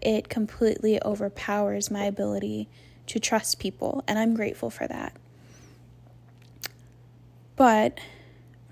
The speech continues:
my dating life after this relationship,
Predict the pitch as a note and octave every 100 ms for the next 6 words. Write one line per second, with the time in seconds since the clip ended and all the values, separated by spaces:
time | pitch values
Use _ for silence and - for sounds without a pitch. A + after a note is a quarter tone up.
0 | - - - - A3 A3 G#3+ G#3+ A3 A3
1 | - - - A3 B3 D4 D4 C4 A#3+ B3+
2 | B3 - - B3+ C4+ - A3+ G#3+ G#3+ A3
3 | A3+ A3+ - A#3+ A3+ B2 B2 -